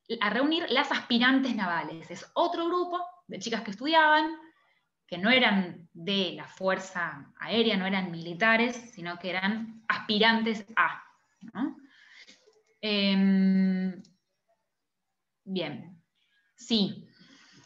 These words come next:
muy fuerte. Recién en dos mil dieciséis, fíjense todo el tiempo que pasó,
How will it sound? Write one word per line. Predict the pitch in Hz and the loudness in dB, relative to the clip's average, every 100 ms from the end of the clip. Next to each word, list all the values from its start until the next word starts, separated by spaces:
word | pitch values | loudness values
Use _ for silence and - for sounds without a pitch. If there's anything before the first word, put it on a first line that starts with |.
| - _ _ _ _ | -20 _ _ _ _
muy | 226 226 | 2 4
fuerte. | - 208 180 - 165 - | 4 2 2 0 -10 -8
Recién | 196 196 233 | -6 0 4
en | 233 | 4
dos | 202 | 4
mil | 220 | 0
dieciséis, | 220 226 247 233 233 | 0 0 2 2 2
fíjense | 214 190 202 196 | 0 -4 -4 -6
todo | 196 190 | -2 -2
el | 190 | -2
tiempo | 190 202 | -4 -4
que | 226 | -2
pasó, | 247 254 277 294 | -2 0 -2 -2